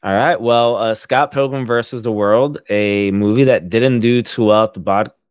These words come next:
uh, box office when it came out, God, um, thirteen years ago, um, but has since become a cult classic, um, movie, which I think everyone,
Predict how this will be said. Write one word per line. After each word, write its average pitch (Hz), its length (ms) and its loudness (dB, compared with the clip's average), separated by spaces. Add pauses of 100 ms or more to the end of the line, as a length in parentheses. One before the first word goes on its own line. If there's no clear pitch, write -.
(160)
uh, 92 140 -2
box 107 360 0
office 98 420 -2
when 95 220 -4
it 87 180 -8
came 107 360 -2
out, 107 480 0 (640)
God, 107 540 -2 (260)
um, 95 520 -8
thirteen 127 580 -2
years 135 240 2
ago, 110 360 -2 (580)
um, 98 640 0
but 120 280 -2 (140)
has 123 420 -4
since 160 340 -4
become 131 580 -2
a 107 520 -2
cult 143 380 0
classic, 113 720 -4 (120)
um, 95 480 -10
movie, 110 600 0
which 101 340 -2
I 95 140 0
think 110 400 -6
everyone, 101 840 -2